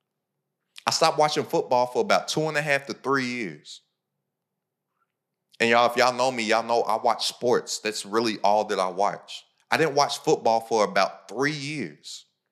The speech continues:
because I'm like, "It doesn't make sense for me to be broke. It doesn't make sense for me to be not accomplishing my goals. It doesn't make sense to,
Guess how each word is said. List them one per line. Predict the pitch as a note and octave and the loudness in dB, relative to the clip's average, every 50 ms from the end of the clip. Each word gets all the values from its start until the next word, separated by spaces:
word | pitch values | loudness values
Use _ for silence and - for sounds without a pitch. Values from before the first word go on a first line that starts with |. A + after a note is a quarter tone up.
| _ _ _ _ _ _ _ | _ _ _ _ _ _ _
because | - A2+ - A#2+ B2 | -4 -4 -2 -2 -2
I'm | C3+ | 0
like, | C3+ B2 A#2 - | 2 0 2 0
"It | C#3+ A#2 | -2 0
doesn't | G#2+ B2+ C#3 C3+ C3 B2 | 2 0 0 0 -2 -2
make | C3+ B2+ G#2+ | -2 -2 0
sense | - - C#3 C#3 B2 | -2 -4 -4 -6 -6
for | - B2+ | -8 -8
me | B2 B2 | -6 -6
to | B2+ B2 | -6 -6
be | A2 A2 A2 | -6 -6 -8
broke. | G2+ F2 - - B2+ C3+ C3 - | -8 -4 2 4 4 4 4 2
It | A#2 G#2 F2 | -4 -4 -4
doesn't | A2+ A#2 B2 A#2+ A#2 | -4 -4 -4 -4 -2
make | B2 A#2+ - | -2 -2 -2
sense | - - C#3 C#3 - | -4 -6 -6 -8 -8
for | - | -8
me | A#2+ A#2 A#2 G#2+ | -6 -6 -4 -4
to | G#2+ | -4
be | F#2+ F2+ A2+ A2 | -6 -6 -8 -8
not | G#2 G2+ A2 A#2+ A#2+ - | -4 0 0 0 0 -2
accomplishing | - A2+ - B2+ B2 A#2+ A#2 B2 A2+ - A#2 | -4 -6 -4 -6 -6 -6 -6 -8 -10 -8 -6
my | A2+ G#2 F#2+ F2 E2 | -2 -2 -2 -2 2
goals. | F2+ G#2 A#2+ B2+ A#2+ A2 G2 - | 2 2 2 2 0 -2 -6 -8
It | - - - _ _ | -14 -20 -20 _ _
doesn't | C#3 C3+ A#2 C3+ C3 | -2 -2 -2 -2 -4
make | B2+ A#2+ - | -4 -4 -4
sense | - - C#3+ F#2 - - - | -4 -6 -6 -8 -8 -12 -14
to, | - - | -16 -20